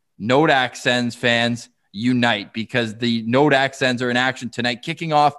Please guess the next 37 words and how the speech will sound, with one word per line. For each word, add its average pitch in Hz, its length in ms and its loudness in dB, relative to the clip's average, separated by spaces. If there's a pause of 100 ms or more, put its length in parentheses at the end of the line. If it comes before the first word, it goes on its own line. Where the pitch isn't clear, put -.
(160)
a 131 120 -4
single 185 580 -2
elimination 160 680 -2
tournament. 147 400 -4
It's 127 160 -12
the 117 120 -8
regionals. 151 680 -4 (260)
If 104 140 -12
you 120 80 -4
wanna 131 120 -2
go 123 100 -2
back 123 320 -2
and 123 100 -6
listen 123 200 -8
to 120 40 -2
our 117 100 -4
interview 127 380 -2 (260)
with 113 220 -8
Brad 127 240 0
Schlossman, 131 640 -4 (220)
we 107 100 -6
get 120 180 -2
into 120 260 -6 (100)
all 127 220 2
that, 127 300 0
but 107 220 -8 (140)
we'll 196 160 2
tee 285 220 4
up 214 200 0
tonight's 151 400 0
game 151 420 -2 (100)
against 131 380 -2
American 135 480 0
International 135 760 0
and 143 160 -6
think 175 160 -4
about 165 280 0